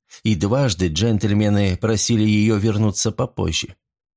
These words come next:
"Им надо кое-что доделать", — говорили они. "Так что же было в ящичке?" —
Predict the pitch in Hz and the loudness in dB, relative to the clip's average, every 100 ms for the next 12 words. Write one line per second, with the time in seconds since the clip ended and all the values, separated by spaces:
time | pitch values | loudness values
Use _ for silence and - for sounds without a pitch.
0 | _ _ - 175 196 160 170 165 165 160 | _ _ -4 0 2 2 2 0 0 0
1 | 147 - 165 143 143 180 156 90 - 95 | 0 0 0 0 0 0 0 -2 -4 -4
2 | 92 90 90 87 82 - 98 95 90 - | -2 0 0 0 -2 -4 -2 0 0 -4
3 | _ _ _ _ _ _ _ _ _ _ | _ _ _ _ _ _ _ _ _ _
4 | - 104 95 - 160 143 143 147 131 127 | -6 -6 -4 -4 -2 0 0 0 2 0
5 | 127 98 - - - | 0 -2 -6 -6 -8